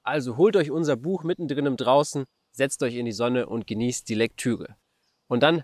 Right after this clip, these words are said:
haben wir jetzt noch ein kleines Quiz für euch. Ich bin hier ziemlich umzingelt von so einem grünen Gewächs und schreibt uns doch mal in die Kommentare,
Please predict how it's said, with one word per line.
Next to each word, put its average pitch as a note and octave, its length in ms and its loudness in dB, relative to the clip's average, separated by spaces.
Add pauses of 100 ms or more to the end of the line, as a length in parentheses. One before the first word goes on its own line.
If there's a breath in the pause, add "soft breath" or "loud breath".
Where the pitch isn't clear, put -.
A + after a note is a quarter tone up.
(120)
haben D3+ 160 2
wir D3+ 80 4
jetzt C#3 120 2
noch B2+ 120 0
ein A#2+ 60 -2
kleines B2+ 360 2
Quiz - 240 -2
für A#2 180 2
euch. C3 380 2
Ich - 120 -20
bin C#3 120 -2
hier D3 140 0
ziemlich F3+ 320 2
umzingelt E3+ 640 0
von B2 180 -4
so A#2 60 -6
einem A#2+ 180 -2
grünen C#3+ 460 2
Gewächs A#2+ 440 0
und B2 220 -4
schreibt - 400 -2
uns B2 160 -10
doch B2 140 -4
mal A#2+ 120 -4
in A2+ 60 -4
die A2+ 80 -4
Kommentare, A#2 720 2